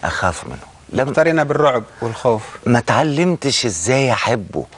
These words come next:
Speaker 1: حالة الحب دي أنا أحبه بالفطرة وأحبه بالقول ومن التكرار، ولأنه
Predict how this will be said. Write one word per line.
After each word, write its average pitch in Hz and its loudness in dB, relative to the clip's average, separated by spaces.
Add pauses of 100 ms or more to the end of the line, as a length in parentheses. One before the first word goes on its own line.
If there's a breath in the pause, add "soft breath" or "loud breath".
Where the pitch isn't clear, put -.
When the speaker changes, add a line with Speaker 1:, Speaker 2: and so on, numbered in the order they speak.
(300 loud breath)
Speaker 1:
حالة 120 0 (100)
الحب 101 -2 (120)
دي 120 -4 (840 loud breath)
أنا 131 2
أحبه 113 -2
بالفطرة 98 -6 (180)
وأحبه 95 2
بالقول 98 -2
ومن 90 -2
التكرار، 110 2 (480 loud breath)
ولأنه 139 2